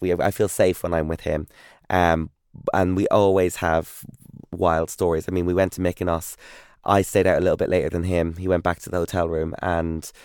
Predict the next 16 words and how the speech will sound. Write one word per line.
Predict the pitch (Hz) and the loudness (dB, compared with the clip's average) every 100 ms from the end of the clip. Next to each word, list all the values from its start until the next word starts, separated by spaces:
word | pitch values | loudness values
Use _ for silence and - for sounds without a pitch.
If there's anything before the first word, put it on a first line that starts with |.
| - _ | -20 _
fell | - 101 90 | -2 0 0
asleep, | - 92 90 - - - - - | -2 -2 -2 -10 -20 -18 -20 -8
door | - 90 90 | 0 2 2
locked, | 90 - - | 0 -2 -8
and | 92 90 | -6 -2
I | 87 87 | -4 -6
slept | - 95 87 - - - | -6 -4 -4 -6 -18 -2
outside | 101 101 - 90 85 85 - - - - _ - | 0 0 -2 0 0 0 -4 -18 -20 -20 _ -2
on | 92 90 | 0 0
the | |
floor, | - 85 85 101 _ _ _ - | 0 0 2 0 _ _ _ -6
uh, | 90 85 85 | 0 2 2
for | 82 - 90 | 0 -4 -2
about | 87 - | -2 0
five | 95 90 | 0 0
hours | 90 87 87 - | 0 -2 -4 -10